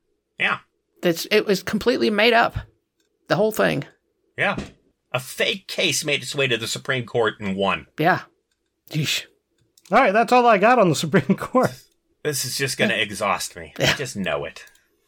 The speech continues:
Speaker 1: <laughs> Sorry, I'm just so selfish and all I ever think about is myself. <laughs>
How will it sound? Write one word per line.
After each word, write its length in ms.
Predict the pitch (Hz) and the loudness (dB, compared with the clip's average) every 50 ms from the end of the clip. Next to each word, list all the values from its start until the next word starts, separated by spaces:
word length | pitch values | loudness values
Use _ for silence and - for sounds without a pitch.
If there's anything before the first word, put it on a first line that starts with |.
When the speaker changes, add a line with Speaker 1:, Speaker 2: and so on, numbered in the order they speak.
| _ _ - | _ _ -8
Speaker 1:
<laughs> 100 | 147 - - 165 - - - 175 - _ _ _ _ _ _ _ _ | -6 -6 -6 -8 -8 -8 -10 -14 -16 _ _ _ _ _ _ _ _
Sorry, 300 | - - 131 113 104 95 | -10 -4 -2 0 0 0
I'm 140 | 87 87 85 | 0 -2 -4
just 220 | - 120 107 - - | -8 -8 -8 -6 -2
so 160 | - 123 107 | 0 0 0
selfish 440 | 95 - 101 92 - - 90 - - | 0 0 -2 -2 -2 -4 -8 -8 -4
and 80 | 98 92 | -2 0
all 100 | 101 113 | 0 0
I 80 | - 139 | 0 -2
ever 80 | 127 - | -4 -2
think 220 | - 131 107 - | -2 -4 -4 -4
about 220 | 113 95 120 113 | -6 -6 -6 -6
is 160 | 95 - - - | -6 -8 -12 -10
myself. 520 | 113 - - 127 120 - _ _ - - 415 | -6 -4 -4 -4 -4 -6 _ _ -8 -4 -4
<laughs> 40 | - | -4